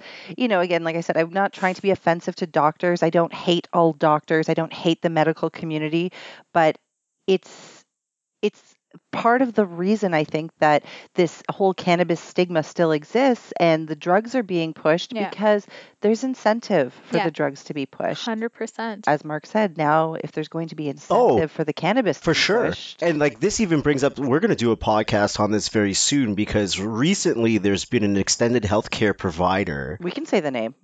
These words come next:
Speaker 1: I have no problem saying
Speaker 3: Sure.
Speaker 1: the name.
Speaker 3: Green Shield has been doing a lot of social media stuff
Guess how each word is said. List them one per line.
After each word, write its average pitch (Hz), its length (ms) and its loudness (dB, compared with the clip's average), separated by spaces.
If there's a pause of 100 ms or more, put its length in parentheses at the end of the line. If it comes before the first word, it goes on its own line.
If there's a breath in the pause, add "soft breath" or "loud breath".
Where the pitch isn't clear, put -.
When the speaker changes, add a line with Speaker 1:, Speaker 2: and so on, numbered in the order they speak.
(140)
Speaker 1:
I 160 40 2
have 170 100 0
no 151 100 -2
problem 127 280 -4
saying - 140 -4
Speaker 3:
Sure. 185 140 0
Speaker 1:
the 113 60 -8
name. 113 160 -8
Speaker 3:
Green 160 220 0
Shield 95 540 0 (220 loud breath)
has 123 280 0
been 120 480 0
doing 139 340 0
a 120 200 0
lot 117 580 2
of 131 140 0
social 127 540 0
media 117 480 2
stuff - 600 -2